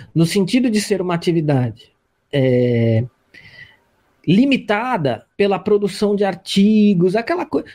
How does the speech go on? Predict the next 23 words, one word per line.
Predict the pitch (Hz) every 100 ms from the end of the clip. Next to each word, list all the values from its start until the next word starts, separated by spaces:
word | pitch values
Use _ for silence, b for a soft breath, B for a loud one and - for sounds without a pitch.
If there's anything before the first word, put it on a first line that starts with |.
| B
quem, | 311 359 339
quem | - 254 294
é | 214
do | 202 190 196 -
mundo | 151 151
acadêmico | 151 202 156 190 233 143 127
sabe | 165 220 214
do | 220
que | 214
eu | 214
tô | 214
falando, | - 254 143 135 _ -
né? | 139 240
E |
quem | 254 302
não | 233
é, | 240
o | 269
que | 262
que | 277
eu |
estou | 247 233
falando? | 226 220 151 135